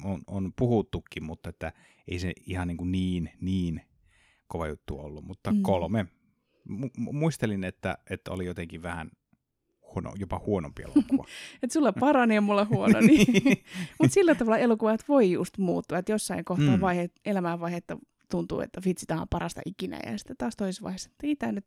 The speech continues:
Speaker 2: i-, iskenytkään enää.
Speaker 1: Kyllä.
Speaker 2: Tai toisinpäin.
Speaker 1: Joo. Se on kyllä hieno asia,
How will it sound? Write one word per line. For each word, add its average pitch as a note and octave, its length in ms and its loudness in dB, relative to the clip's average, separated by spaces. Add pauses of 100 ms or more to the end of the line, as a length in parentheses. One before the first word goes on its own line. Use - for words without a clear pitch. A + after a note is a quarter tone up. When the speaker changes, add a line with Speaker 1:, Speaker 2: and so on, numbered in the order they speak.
Speaker 2:
i-, G3 120 -6 (140)
iskenytkään - 580 -8
enää. B3 220 -4 (240)
Speaker 1:
Kyllä. D#2 260 -8 (540)
Speaker 2:
Tai C#4+ 120 0
toisinpäin. - 480 -10 (320)
Speaker 1:
Joo. E2+ 260 -4 (380)
Se B2+ 140 0
on A2 100 2
kyllä G#2+ 380 0 (160)
hieno G#2 240 0
asia, F2+ 320 -6